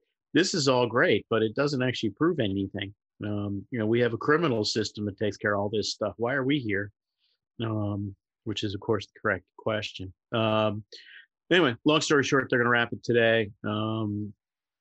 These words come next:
probably have two days of the, um, president's team wandering around a little bit, and then I expect a, um, maybe Saturday even, but certainly no later than Sunday, a motion to do something with this, move to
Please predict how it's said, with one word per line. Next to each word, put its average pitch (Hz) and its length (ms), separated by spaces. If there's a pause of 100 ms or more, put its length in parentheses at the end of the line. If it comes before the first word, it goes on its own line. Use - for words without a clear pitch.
(160)
probably 113 240
have 104 120
two 123 180
days 113 360
of 101 120
the, 107 240 (640)
um, 104 380 (600)
president's 101 460
team 110 280
wandering 107 480
around 110 260
a 107 40
little 110 180
bit, 110 320 (100)
and 104 120
then 101 100
I 101 100
expect 101 520
a, 101 360
um, 101 280 (1500)
maybe 113 200
Saturday 113 520
even, 98 300 (160)
but 101 200 (100)
certainly 107 340
no 104 120
later 104 280
than 98 160
Sunday, 101 500
a 101 60
motion 101 600
to 101 140
do 101 140
something 107 440
with 92 160
this, - 440
move 101 360
to 101 200